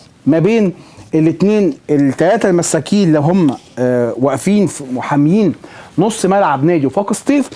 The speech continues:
عشان الهجمات المرتده. واحده من الهجمات المرتده والقرار الرائع اللي عمله بيرسي تاو ازاي اتغلب، ضرب ثلاث مدافعين ب-، ب-، بلعبه واحده.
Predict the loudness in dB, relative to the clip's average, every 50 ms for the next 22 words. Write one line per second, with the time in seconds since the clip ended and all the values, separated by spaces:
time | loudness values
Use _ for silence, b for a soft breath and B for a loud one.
0 | B B B B B B 0 0 0 2 2 2 2 2 2 0 0 -2 0 0
1 | 0 0 0 2 0 0 0 0 0 0 -2 -2 -4 -4 -2 0 0 0 0 0
2 | 0 0 0 0 0 0 -2 -2 -2 0 0 0 0 0 -2 -2 -2 0 -2 -2
3 | -4 -4 -2 0 0 0 -2 -4 -4 -2 0 0 2 0 0 -2 -6 -10 -6 -2
4 | -2 0 0 0 2 2 2 2 0 0 -2 -4 -6 B B B B B B B
5 | -4 -2 0 0 0 2 0 0 0 0 0 0 -2 0 0 0 0 2 0 0
6 | 0 0 0 0 0 0 -2 -4 -2 -2 -2 0 0 0 0 0 0 0 0 0
7 | 0 0 -2 -4 -8 -16 _ _ -4 -2 0 0 -2 -2 -4 -2 -2 -2 -2 -4
8 | -2 -2 0 2 2 0 0 -2 -6 -4 -2 -2 0 0 -2 -2 -2 0 0 0
9 | 0 -2 -2 0 2 2 2 2 2 0 -2 -2 -4 -6 -10